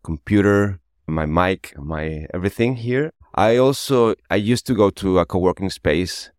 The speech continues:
but I prefer to be at home, to be honest. It's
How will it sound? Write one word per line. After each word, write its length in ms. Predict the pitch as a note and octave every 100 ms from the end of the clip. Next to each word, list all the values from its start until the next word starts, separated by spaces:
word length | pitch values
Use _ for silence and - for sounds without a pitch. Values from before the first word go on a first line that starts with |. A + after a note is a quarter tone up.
| _ F#2+ F2
but 640 | E2+ E2 E2 E2 D#2+ - - -
I 60 | F2
prefer 300 | G2+ G#2 F#2
to 100 | E2+
be 100 | D#2
at 100 | E2
home, 280 | E2 D#2+ D2+
to 80 | D2
be 120 | E2
honest. 460 | D2+ D2 D2 - -
It's 340 | E2+ E2 -